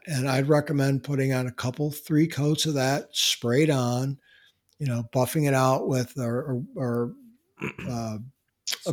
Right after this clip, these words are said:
Speaker 1: abrading
Speaker 2: wool.
Speaker 1: the finish with, with steel wool, quadruple
Speaker 2: Mm-hmm.
Speaker 1: aught steel wool, and then putting a thin coat of wax over the top of it.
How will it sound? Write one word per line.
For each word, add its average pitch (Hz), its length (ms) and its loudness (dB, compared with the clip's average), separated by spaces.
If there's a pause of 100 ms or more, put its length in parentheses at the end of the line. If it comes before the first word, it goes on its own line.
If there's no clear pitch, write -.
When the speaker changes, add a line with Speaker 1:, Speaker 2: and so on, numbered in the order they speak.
Speaker 1:
abrading 139 260 8
Speaker 2:
wool. 147 60 4
Speaker 1:
the 131 40 2
finish 135 480 0
with, 135 340 0 (400)
with 123 140 -2
steel 143 420 2
wool, 143 460 2 (100)
quadruple 127 520 -2
Speaker 2:
Mm-hmm. 127 120 2
Speaker 1:
aught 123 100 -4
steel 139 360 2
wool, 120 420 -2 (440)
and 135 80 0
then 131 160 2
putting 135 680 2 (400)
a 117 60 -4
thin 135 360 0
coat 127 280 0
of 107 120 -4
wax 117 480 -2
over 117 200 -10
the 123 100 -14
top 120 320 -12
of 107 100 -16
it. 85 120 -16